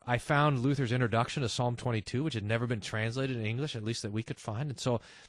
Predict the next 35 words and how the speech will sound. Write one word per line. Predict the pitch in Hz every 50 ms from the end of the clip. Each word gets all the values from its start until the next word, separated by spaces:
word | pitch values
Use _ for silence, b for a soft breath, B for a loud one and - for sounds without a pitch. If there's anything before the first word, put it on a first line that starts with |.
| B B -
it | - 123
was | 117 110
in | 117 107 107
Latin, | 101 113 123 131 143 156 165
and | 170 139
so | - 139
I | 113 107
translated | - - - 123 120 131 135 131 147 139 139 156 170 180
it, |
and | 147 147
I | 151
sent | 117 - - 151 131
Mark, | 127 120 123 131 139
I | 139 117
said, | - 127 120 113
"Hey, | 143 147
could | - - 123 107
you | 123 127
just | 131 120 - 117
look | 120 123 -
over | 127 120 117 123
my | 117 117 113
translation?" | - - 123 117 110 101 110 107 117 117 147 135 - B B B B B B B B B B
And | 127 120 101
he | 127 147
wrote | 143 151 151 143 -
back, | - 120 127 127 131 - -
and | 123 113
he | 107
says, | - 120 110 98 - b b b b b b b b b b - -
"The | 139 -
proper | - - 147 156 175 - 202
translation | - - 180 160 151 135 139 143 139 135 143 113
is | - 127 113
attached. | 117 110 - - 104 101 101 95 - - -